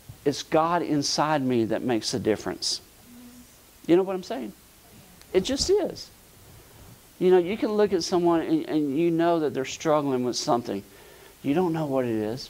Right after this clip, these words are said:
but you can just see that facial expression. All right? And instead of putting a footnote in their life that <sighs> they're beyond reach, uh, all they do is sin,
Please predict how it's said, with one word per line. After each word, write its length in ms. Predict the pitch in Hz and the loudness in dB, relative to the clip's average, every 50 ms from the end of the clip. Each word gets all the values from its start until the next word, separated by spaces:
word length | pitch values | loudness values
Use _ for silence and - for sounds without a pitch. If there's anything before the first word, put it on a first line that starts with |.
| - - | -8 -4
but 160 | 170 156 - | -2 -2 0
you 140 | 139 143 127 | 0 -2 -4
can 180 | 131 131 139 123 | -2 -2 -2 0
just 220 | 143 160 156 - | 0 0 0 -2
see 460 | - - - 180 175 165 156 143 127 - - - - - - - - | -2 0 2 4 6 6 6 4 0 -4 -10 -20 -20 -20 -20 -4 0
that 180 | 151 107 - - | 0 0 0 -2
facial 540 | - - - 165 165 165 160 - 160 151 147 | -8 -10 -4 -2 -2 -2 -2 -2 0 0 0
expression. 640 | 135 - - - - 135 131 131 - - - - - - - - - - - - - - - - - - - - - | -2 -4 -6 -8 -6 -6 -4 -4 -6 -6 -8 -10 -12 -16 -20 -20 -20 -20 -20 -20 -20 -20 -20 -20 -20 -20 -20 -12 -6
All 100 | - 120 | -4 -2
right? 220 | 135 156 165 - - - - - - - - | -2 -2 -2 -4 -6 -10 -16 -18 -18 -6 0
And 140 | - 165 170 | 2 4 4
instead 340 | 175 - - - 214 247 247 | 4 4 2 2 2 4 4
of 220 | 226 190 170 - - - | 2 0 -2 -6 -8 -10
putting 320 | - - 202 202 208 175 151 | -4 -2 0 2 2 2 2
a 80 | 131 | 0
footnote 760 | - - - 202 202 175 139 175 170 160 151 147 143 - - - - - - - - - - - - - - - - | -2 -2 0 0 2 2 2 4 4 6 6 6 4 2 -2 -6 -20 -20 -20 -20 -20 -20 -20 -20 -20 -20 -8 -2 2
in 140 | 147 135 139 | 4 4 6
their 220 | 151 165 180 170 | 6 6 6 6
life 400 | 160 147 143 135 135 143 131 - | 6 6 6 4 4 2 0 2
that 260 | 123 110 107 101 - - - - - - - - - - - - - - | 4 4 4 4 2 -2 -14 -20 -20 -20 -20 -20 -20 -20 -20 -20 -18 -16
<sighs> 400 | - - - - - - - 123 | -14 -12 -12 -12 -14 -14 -6 0
they're 160 | 131 135 139 139 | 2 2 2 2
beyond 480 | 117 135 131 131 127 123 123 127 117 | 0 0 0 2 2 2 2 0 0
reach, 420 | 117 113 104 90 - - - - - - - - - - - - - - - - - - - - - - - | -2 -2 -2 -4 -6 -8 -10 -10 -10 -12 -18 -18 -18 -20 -20 -20 -20 -20 -20 -20 -20 -20 -20 -20 -20 -8 -2
uh, 320 | - 113 117 117 113 104 - - | 0 2 2 2 2 0 0 2
all 160 | - 131 143 156 | 4 4 6 6
they 140 | 160 156 | 4 2
do 220 | 147 147 151 143 127 | 2 0 0 0 0
is 80 | 117 | -2
sin, 540 | - - - 151 135 123 110 98 95 87 85 | -4 -4 -4 -2 0 0 0 0 -2 -6 -8